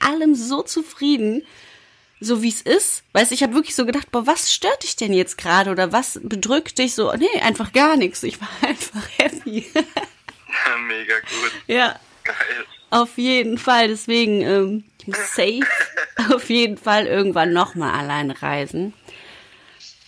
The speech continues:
Speaker 1: Weil das,
Speaker 2: Ja,
Speaker 1: äh,
Speaker 2: cool.
Speaker 1: ist eine mega coole Erfahrung und das empfehle ich auch wirklich jedem, weil man wächst da echt krass über sich hinaus.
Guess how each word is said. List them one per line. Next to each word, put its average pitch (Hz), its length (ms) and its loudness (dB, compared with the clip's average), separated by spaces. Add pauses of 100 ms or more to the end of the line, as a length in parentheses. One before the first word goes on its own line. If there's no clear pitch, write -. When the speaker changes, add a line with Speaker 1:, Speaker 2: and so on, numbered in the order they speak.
Speaker 1:
Weil 175 460 2
das, 160 320 -4
Speaker 2:
Ja, - 220 2
Speaker 1:
äh, 160 100 4
Speaker 2:
cool. 131 400 -2
Speaker 1:
ist 185 240 -2
eine 180 100 2
mega 175 400 6
coole 156 300 -2
Erfahrung 170 600 2
und 151 120 4
das 160 200 -2
empfehle 254 460 2
ich - 140 0
auch 214 160 -2
wirklich 262 320 -2
jedem, 208 400 0 (640)
weil 185 200 2
man 180 180 4
wächst - 280 0
da 180 100 2
echt - 220 -4
krass - 240 -4
über 170 160 -2
sich 160 160 -4
hinaus. 160 540 0